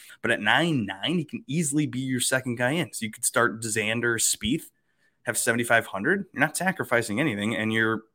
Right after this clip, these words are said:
really true. You're picking up some really good in-, win equity up there.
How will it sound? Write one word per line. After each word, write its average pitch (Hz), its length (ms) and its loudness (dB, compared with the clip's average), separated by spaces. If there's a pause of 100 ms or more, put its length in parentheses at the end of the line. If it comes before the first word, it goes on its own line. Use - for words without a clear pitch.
really 160 280 2
true. 147 340 2
You're 110 240 -4
picking - 220 2
up - 100 2
some 110 160 -2
really 127 220 6
good 107 140 4
in-, 123 220 2
win 123 200 2
equity 113 440 0
up - 240 -6
there. 95 280 -6